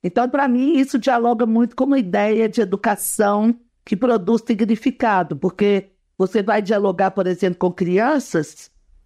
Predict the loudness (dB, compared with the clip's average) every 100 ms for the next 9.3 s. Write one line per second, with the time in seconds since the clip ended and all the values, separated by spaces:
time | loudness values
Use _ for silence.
0 | _ _ _ _ 0 2 2 0 -2 0
1 | 0 0 -2 0 0 0 -2 -2 0 0
2 | 0 0 -2 -2 -2 -2 -2 -2 -4 0
3 | 0 2 0 -2 -2 -2 0 2 4 4
4 | 2 0 -2 -6 -14 -14 -6 -2 0 -2
5 | _ _ _ _ -2 0 0 -2 -2 -2
6 | 0 0 0 0 0 0 0 0 -2 -6
7 | _ -2 0 0 -2 -4 -2 0 0 -2
8 | -4 -4 -2 -2 0 -2 0 0 0 0
9 | 0 -2 -8